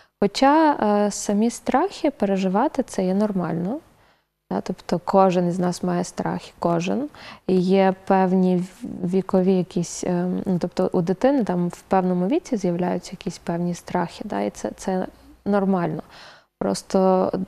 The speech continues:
м, важливо допомогти їй справитись з цим, якось, е, віддзеркалити, пояснити дещо, да, бо часто ми боїмось того, е, що для нас є таємничим, неусвідомленим, і це якось нафантазованим, можливо, та, і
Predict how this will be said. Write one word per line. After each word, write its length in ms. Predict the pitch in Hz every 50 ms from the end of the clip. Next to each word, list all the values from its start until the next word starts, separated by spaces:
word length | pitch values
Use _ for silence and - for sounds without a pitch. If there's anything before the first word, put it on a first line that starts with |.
| - -
м, 280 | - 185 185 185 180
важливо 400 | 180 185 185 180 185 196 196 185
допомогти 440 | 190 180 180 - - 185 185 - -
їй 60 | 190
справитись 560 | 180 - - - 285 359 440 415 - - 220 -
з 20 |
цим, 200 | - - 185 175
якось, 440 | 175 170 - 175 170 - - - -
е, 300 | - 180 175 175 175 180 - - - 202 202 - _ _ _ _ _ _ _ _ _
віддзеркалити, 880 | 170 170 185 180 170 180 175 170 - - - 190 190 196 190 185 180 185
пояснити 680 | - - 185 180 175 - - 185 185 185 185 - 180 175
дещо, 360 | 170 180 175 170 - - -
да, 160 | 185 202 226
бо 300 | 240 220 196 185 185 -
часто 360 | - - 233 233 - - -
ми 100 | 202 190
боїмось 440 | 180 175 190 185 190 190 190 185 -
того, 420 | - - 190 185 196 233 277 339 392 - - - - - - - _ _ -
е, 180 | 190 185 190
що 720 | 185 - - - - - - - - - 208 208 208 208 202 190
для 100 | - 185
нас 320 | 185 190 196 190 - -
є 100 | 196 185
таємничим, 680 | 185 - 185 185 185 185 185 185 185 180 - - 165 170
неусвідомленим, 960 | 170 180 175 - - - 165 165 185 208 240 269 269 262 254 262 262 269 294 - _ - - - - - - _ _ _ _
і 220 | 185 175 170 170 175
це 200 | - - 185 175
якось 340 | 175 - - 175 - - -
нафантазованим, 920 | 180 185 - - 185 175 - - 160 160 180 185 226 254 233 226 226 220
можливо, 460 | 208 208 196 196 - 190 185 185 190
та, 240 | 185 - 185 190 196
і 420 | 196 196 190 180 180 165 170 165